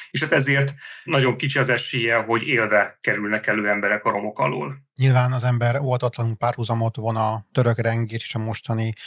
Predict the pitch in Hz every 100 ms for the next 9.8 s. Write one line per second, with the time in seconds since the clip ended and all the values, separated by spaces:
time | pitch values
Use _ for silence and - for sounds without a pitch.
0 | - - - 123 117 117 - 127 135 139
1 | 117 - - 123 117 - 113 - 117 117
2 | 113 117 117 113 113 110 113 - 110 110
3 | 110 107 - - - 110 - - - 117
4 | 113 110 - 113 - - - - - 147
5 | 127 131 117 - 117 107 104 104 98 _
6 | _ - 131 127 113 - 110 113 110 107
7 | 110 107 113 104 101 _ - 110 107 -
8 | 110 - 113 107 113 117 113 - 117 113
9 | 113 117 127 127 117 123 127